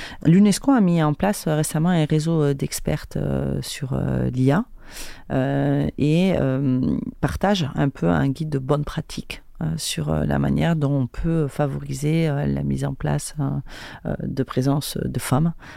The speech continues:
euh, dans les métiers, euh, de l'I A. Et je pense que la manière d'adresser, euh, le débat sur ce sujet pourrait être, euh, euh, assez guidée par cette, euh, plateforme et la manière dont les choses, euh, sont posées.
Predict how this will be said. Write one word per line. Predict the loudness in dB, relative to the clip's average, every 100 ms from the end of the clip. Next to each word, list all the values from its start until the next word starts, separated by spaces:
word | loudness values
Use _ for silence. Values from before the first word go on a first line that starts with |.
| -6
euh, | 0
dans | 2 4
les | 4 4
métiers, | 4 2 0 0 2
euh, | 4 4 4 2
de | 0 0 0
l'I | 4
A. | 4 4 0 -6 -12 -12 -12 -2
Et | 0 2
je | 2
pense | 2 2 2 4
que | 2
la | 4
manière | 4 4 4 2
d'adresser, | 2 2 2 0 0 2 4
euh, | 4
le | 4 4
débat | 4 4 2
sur | 0 -6
ce | -8
sujet | -10 -4 0 2 0
pourrait | 0 -2
être, | -2 -2 0
euh, | 0 0 -10 -10 -2
euh, | 0
assez | 0 0 -2
guidée | -2 -2 -2
par | -2 -4
cette, | -4 -4
euh, | -4
plateforme | -2 -2 -2 0 0 2
et |
la | 0
manière | 0 0 0
dont | 0
les | 0
choses, | -2 -4 -4
euh, | -4 -4
sont | -2 -4
posées. | -2 0 2 0